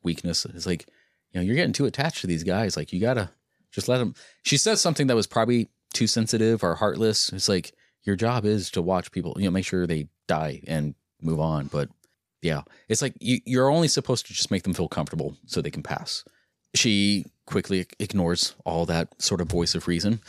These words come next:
So from the start, we see a calm dew morning on the private property, the main setting, no trees blowing, but in this empty white chair rocking by itself. A little later, we see the curtains open. We don't see, or we don't see a figure. She invites herself in.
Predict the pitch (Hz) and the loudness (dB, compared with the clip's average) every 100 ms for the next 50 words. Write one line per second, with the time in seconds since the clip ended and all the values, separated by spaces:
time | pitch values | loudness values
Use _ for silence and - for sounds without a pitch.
0 | - - 123 170 160 - 160 139 147 139 | -8 -2 2 2 2 4 2 2 2 0
1 | - 156 143 131 131 135 127 127 131 123 | 2 4 4 4 4 4 4 4 4 4
2 | 123 - 123 117 - 123 113 117 120 123 | 0 0 0 0 0 0 2 2 2 2
3 | 110 113 110 - 110 117 113 113 110 120 | 2 2 2 2 2 2 2 0 0 2
4 | 113 104 107 110 120 110 - 104 101 95 | 2 2 2 4 4 2 2 2 2 2
5 | - - - 139 - 135 123 123 - 120 | 0 0 0 0 2 2 2 0 -2 0
6 | 107 92 87 101 90 90 80 - 95 64 | 0 0 0 0 2 2 0 0 2 0
7 | - - - - - 101 104 98 101 95 | -6 -20 -20 -16 0 2 2 2 2 2
8 | 95 95 104 90 - - 92 90 90 104 | 0 0 0 -2 -4 -6 -2 -4 -2 0
9 | 92 90 90 - 95 92 90 _ _ _ | 0 0 -2 0 0 -2 -4 _ _ _
10 | - 92 73 - _ _ _ _ - 80 | -2 -2 -2 -10 _ _ _ _ -10 -2
11 | 113 160 - 92 - 80 67 73 95 _ | 0 0 0 -2 -2 -4 -4 -4 -6 _
12 | _ - 101 87 85 85 - 82 80 76 | _ -4 -2 0 0 -2 -4 -4 -6 -4
13 | 78 90 | -4 -4